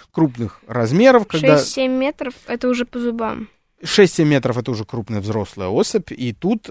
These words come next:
Speaker 1: уже одной рыбы недостаточно, и тут белая акула начинает питаться теми животными, которыми, собственно, в-, составляют основной ее рацион.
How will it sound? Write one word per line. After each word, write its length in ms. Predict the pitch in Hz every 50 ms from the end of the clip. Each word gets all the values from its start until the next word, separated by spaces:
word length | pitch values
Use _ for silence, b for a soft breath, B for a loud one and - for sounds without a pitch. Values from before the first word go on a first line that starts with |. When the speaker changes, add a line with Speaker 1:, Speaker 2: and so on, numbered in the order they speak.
| - -
Speaker 1:
уже 320 | 151 123 131 160 175 165
одной 420 | 139 - 131 135 135 131 139 139 135
рыбы 200 | 135 139 135 131
недостаточно, 840 | 127 123 113 113 101 - - - 80 - - - - - 262 294 269 b b b b b
и 80 | - 131
тут 180 | - - 285 226
белая 300 | 170 185 160 156 143 131
акула 260 | 123 - - 247 233
начинает 340 | 190 151 - 156 170 185 -
питаться 480 | - 131 - - 147 185 - - 143 120 - _ _ _ _
теми 440 | - - - 151 147 156 185 208 220
животными, 640 | 208 180 196 190 180 170 160 156 143 139 131 110 - _ _ _
которыми, 360 | - 127 - - 151 160 151
собственно, 400 | 131 - 117 104 98 _ 107 104
в-, 880 | 110 113 110 - - - - - _ _ - - - _ - - 151 -
составляют 540 | - 160 143 - 156 147 156 175 175 156
основной 420 | 156 143 - 156 147 151 156 147 139
ее 140 | 123 123 123
рацион. 480 | 127 127 - - 170 151 117 101 B